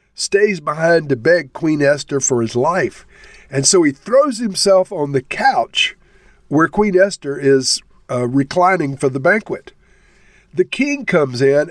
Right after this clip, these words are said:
and thinks that she's being assaulted, on top of everything else, by this Haman. And so, uh, one of the attendant eunuchs says to the king that, um,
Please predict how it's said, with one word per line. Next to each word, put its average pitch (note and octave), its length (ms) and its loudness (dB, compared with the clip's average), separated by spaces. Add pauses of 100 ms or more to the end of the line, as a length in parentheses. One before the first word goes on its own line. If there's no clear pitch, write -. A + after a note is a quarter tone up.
and C#3+ 200 -2
thinks G3 360 0
that D3 240 -6
she's - 500 -2 (400)
being F#3+ 280 2
assaulted, D#3 880 0 (260)
on C#3 140 0
top F3+ 260 0
of D3 100 -8
everything C#3 460 0
else, F#3+ 300 0
by C3+ 200 0
this D3 200 -4
Haman. G3 440 -2 (1120)
And C#3+ 240 0
so, D#3+ 360 2
uh, C3 260 0 (460)
one F#3+ 240 4
of E3+ 80 2
the D#3 100 -6
attendant D3 600 -4
eunuchs E3+ 640 0 (440)
says E3 380 0
to C#3 160 0
the C3 100 0
king C#3+ 520 0 (120)
that, B2+ 320 -2
um, A#2+ 360 -2